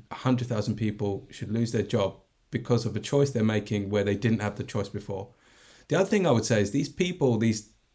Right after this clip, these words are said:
these, um, M Ps that are so outraged at the parties, so indignant, they're so, like, because of what all their constituents had to go through,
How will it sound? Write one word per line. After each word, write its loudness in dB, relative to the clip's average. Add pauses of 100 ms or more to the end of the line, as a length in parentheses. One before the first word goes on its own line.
these, 0 (180)
um, -2 (480)
M 2
Ps 2 (600)
that 0
are 2
so 2
outraged 2 (240)
at -2
the -8
parties, -2 (960)
so -4
indignant, 0
they're -4
so, 0
like, 0
because 0
of 0
what 4
all 2
their 2
constituents -4
had -8
to -6
go -2
through, -10